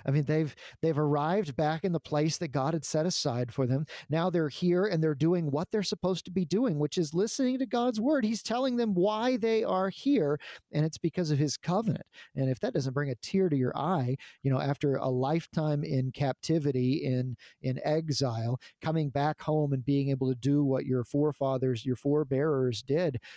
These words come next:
you know, um, I don't know what will bring a tear to your eye. Um, that's not to say that you have to cry, but it certainly seems as if that's the case here in Nehemiah eight as they were.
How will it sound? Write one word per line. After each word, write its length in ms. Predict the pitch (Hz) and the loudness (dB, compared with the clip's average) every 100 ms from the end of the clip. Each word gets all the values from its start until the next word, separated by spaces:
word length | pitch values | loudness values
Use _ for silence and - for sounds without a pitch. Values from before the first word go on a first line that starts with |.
| - | -4
you 120 | 139 | 0
know, 260 | 131 123 131 | 2 2 0
um, 300 | 147 131 131 - _ | 0 -2 -4 -12 _
I 120 | 135 | -4
don't 140 | 180 180 | -2 2
know 100 | 135 | 0
what 300 | 123 220 - | 2 -2 -2
will 100 | 123 | -2
bring 200 | 127 120 | 0 -2
a 40 | |
tear 260 | 117 - 120 | -2 -2 0
to 60 | 117 | 0
your 220 | 107 - | -2 -4
eye. 220 | 67 - - - - _ - | -6 -8 -14 -20 -20 _ -6
Um, 240 | 113 110 113 | -4 -4 -6
that's 180 | 127 - | -6 -4
not 120 | 165 | -4
to 80 | 147 | -2
say 180 | 160 139 | -2 -2
that 80 | - | -2
you 140 | 123 | -2
have 320 | 117 202 - | -2 -4 -4
to 80 | - | -8
cry, 400 | - - - 131 | -6 -8 -4 -4
but 160 | 135 131 - - _ | -2 -4 -6 -20 _
it 160 | 123 - | -6 -2
certainly 320 | 165 135 120 | -2 -2 -4
seems 300 | - 131 113 | -2 -2 -2
as 100 | 107 | -6
if 140 | 113 | -6
that's 240 | 127 113 - | -6 -6 -6
the 80 | |
case 340 | - 139 123 - | -4 -2 -2 0
here 180 | 131 120 | -2 -2
in 60 | |
Nehemiah 440 | 120 120 117 117 113 | -2 -4 -4 -6 -4
eight 240 | - 120 | -2 0
as 140 | 110 - | -2 -4
they 120 | 110 | -4
were. 380 | 113 120 107 | -2 0 -2